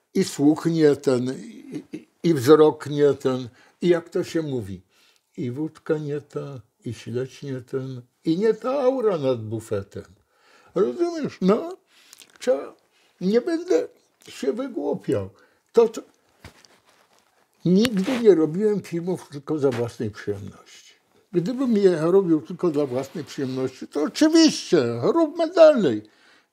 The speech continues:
Ale ja chciałem, żeby moje filmy oglądali ludzie. I dlaczego mają mnie pamiętać z filmów coraz gorszych i gorszych i gorszych? I tak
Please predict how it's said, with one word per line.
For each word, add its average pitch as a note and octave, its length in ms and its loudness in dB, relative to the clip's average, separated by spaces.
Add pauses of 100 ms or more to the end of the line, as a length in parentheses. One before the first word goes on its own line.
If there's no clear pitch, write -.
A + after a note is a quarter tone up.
Ale A3 260 -4
ja C#3+ 360 -2
chciałem, D#3 500 0
żeby F3 160 -2
moje F3 200 0
filmy E3 320 -6
oglądali E3+ 560 -2
ludzie. G#3+ 440 0 (1040)
I F#3+ 80 4
dlaczego G3+ 360 -2
mają G3+ 180 -2
mnie A#2+ 300 0
pamiętać C3+ 880 -2
z - 80 -12
filmów B2+ 340 -6
coraz A#2+ 340 -4
gorszych B2+ 680 0
i A#2+ 80 -12
gorszych C3 600 -6
i - 40 -18
gorszych? A#2 580 -6 (1160)
I E3 100 2
tak - 420 2